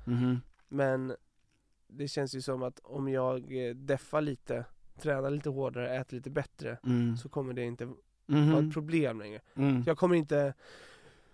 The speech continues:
Speaker 2: kommer inte be någon sticka en kniv där, eh, innan jag har gjort allt jag kan.
Speaker 1: <laughs>
Speaker 2: Ehm,
Speaker 1: Ja.
Speaker 2: <clears throat> nej, men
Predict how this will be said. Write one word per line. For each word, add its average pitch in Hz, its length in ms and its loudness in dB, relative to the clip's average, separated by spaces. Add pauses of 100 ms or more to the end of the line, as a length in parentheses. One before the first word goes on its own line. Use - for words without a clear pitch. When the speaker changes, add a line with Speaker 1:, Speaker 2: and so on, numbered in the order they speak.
(280)
Speaker 2:
kommer 156 200 0
inte 143 140 -4
be 147 180 2
någon 135 160 -2
sticka 143 240 -6
en 139 60 -2
kniv 143 420 0
där, 117 320 -4 (300)
eh, 127 360 -6
innan 120 280 -6
jag 117 120 -6
har 117 100 -4
gjort 120 380 -8
allt 117 300 -10
jag 120 100 -4
kan. 196 80 10
Speaker 1:
<laughs> 202 640 12 (300)
Speaker 2:
Ehm, 135 360 0
Speaker 1:
Ja. 151 300 10 (200)
Speaker 2:
<clears throat> 226 280 8 (800)
nej, 185 180 10
men 175 220 10